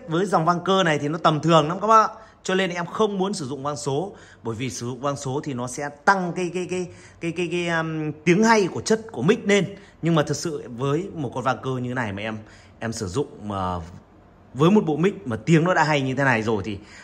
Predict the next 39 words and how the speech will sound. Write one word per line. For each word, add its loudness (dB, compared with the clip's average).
các 2
bác 8
hoàn 4
toàn 2
yên 2
tâm. 6
Và 8
dòng 6
này 6
thì 2
nó 6
rất 2
là 6
hay. 4
Và 6
đặc 0
biệt, 0
à, -4
con 0
này, -2
dòng -4
sa-, -6
sản -8
phẩm -8
mic -8
này 0
thì -2
nó 4
cái, 0
cái, -8
cái -4
chống 4
hú 4
của, -2
của -6
dòng -2
mic 2
thì -6
nó 0